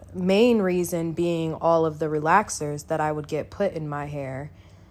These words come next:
Um, it kinda, I know this isn't the fault of my mom. She didn't really know any better, you know, but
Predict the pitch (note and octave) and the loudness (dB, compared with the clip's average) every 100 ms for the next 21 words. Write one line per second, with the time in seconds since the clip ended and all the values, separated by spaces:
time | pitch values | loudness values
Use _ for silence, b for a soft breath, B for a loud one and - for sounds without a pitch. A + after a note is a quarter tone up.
0 | B - D#3+ D#3 D#3 D3+ - F3+ - G3+ | B -8 -4 -4 -6 -6 -2 -2 0 0
1 | G3+ G3+ F3+ F#3+ G3+ G3+ F#3+ F3+ F3+ E3+ | 2 2 2 2 4 4 4 0 -2 -4
2 | A#2+ E3 - G3 F#3 E3 D#3+ D3+ D#3 E3+ | -4 -6 2 4 4 0 -8 -4 2 2
3 | D#3+ F3+ - E3 E3 D#3+ D#3 D#3 D3 F#3 | 2 0 -4 -2 -4 -2 -4 -4 -2 0
4 | G3 D#3+ D3+ D3 C#3+ C#3+ E3+ E3 D3 D3 | 2 0 -4 -6 -6 -4 -4 -4 -6 -6
5 | E3+ F#3+ B B B - D#3 D#3 D3+ | -8 -10 B B B -4 -2 0 -2